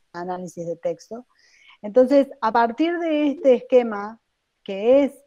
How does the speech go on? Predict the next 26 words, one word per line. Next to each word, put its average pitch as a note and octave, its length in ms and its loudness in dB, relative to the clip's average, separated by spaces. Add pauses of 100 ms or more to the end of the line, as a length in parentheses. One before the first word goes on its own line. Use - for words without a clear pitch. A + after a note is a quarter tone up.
(200)
em, F#3+ 720 -12 (600)
muy C4+ 220 2
gráfico, D4 800 -4
porque G3 500 -10
te - 120 -12
ubica D#4 340 0
en C#4 100 2
el A3+ 140 -4
espacio B3+ 1040 -2 (460)
a A#3 420 2
los G3 480 -8 (180)
personajes, G3 640 -8
que F3+ 100 -16
se G3 140 -20
llaman G#3+ 300 -8
actantes F#3 600 -10
en F3+ 140 -14
el, F3+ 280 -16 (600)
en G#3+ 140 -16
el F#3+ 80 -14
modelo G3 320 -6
actancial, B3 680 -4 (640)
voy C#4 240 6
pasando C#4 560 0
a B3+ 80 6
esto, A#3 580 -2